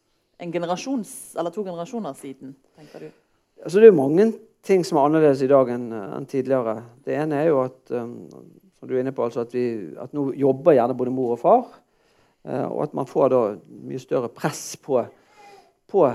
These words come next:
Speaker 2: parforholdet og familien enn tidligere når, når jeg vokste opp, for eksempel, hvor min mor var hjemme. Det var jo veldig behagelig. Og man hadde veldig sånn klare rollefordelinger, ikke sant? Altså, det,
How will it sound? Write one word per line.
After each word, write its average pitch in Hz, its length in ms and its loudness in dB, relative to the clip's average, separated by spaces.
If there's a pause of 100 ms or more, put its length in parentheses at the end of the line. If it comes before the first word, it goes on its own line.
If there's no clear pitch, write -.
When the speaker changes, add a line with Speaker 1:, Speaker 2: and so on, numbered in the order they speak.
(260)
Speaker 2:
parforholdet 131 560 2
og - 40 -12
familien 120 520 -2 (160)
enn 131 100 -16
tidligere 131 520 0
når, 117 180 -8 (400)
når - 120 0
jeg - 120 4
vokste 117 260 -4
opp, 113 100 -8
for 117 120 -10
eksempel, 117 320 -12
hvor 120 160 -12
min 120 200 -10
mor 127 240 -6
var 107 140 -2
hjemme. 110 240 -8
Det 151 60 -6
var 135 160 -2
jo 113 100 -10 (140)
veldig 120 220 -6 (1000)
behagelig. 127 300 -2
Og 143 80 2
man 156 160 4
hadde 165 180 8
veldig 190 220 6
sånn 196 180 -4
klare 165 460 4 (1160)
rollefordelinger, 151 1000 8
ikke 131 100 -12
sant? 175 200 -2
Altså, 170 220 0
det, 160 140 4